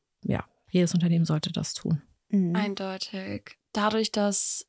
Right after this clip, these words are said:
Speaker 3: Gen Z Marken präferiert oder diese auswählt, äh, nach Sympathiefaktor,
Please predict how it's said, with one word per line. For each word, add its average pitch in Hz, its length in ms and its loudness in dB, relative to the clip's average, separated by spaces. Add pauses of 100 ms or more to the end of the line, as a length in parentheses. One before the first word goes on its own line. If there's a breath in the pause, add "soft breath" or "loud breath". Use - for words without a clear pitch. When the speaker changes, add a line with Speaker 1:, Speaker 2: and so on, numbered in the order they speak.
(120)
Speaker 3:
Gen 202 280 4
Z 208 640 4 (340)
Marken 190 840 2 (480)
präferiert 214 760 2
oder 175 540 2 (400)
diese 190 260 4
auswählt, 185 680 4 (680 soft breath)
äh, 180 200 4
nach 175 320 0 (240)
Sympathiefaktor, 185 1400 2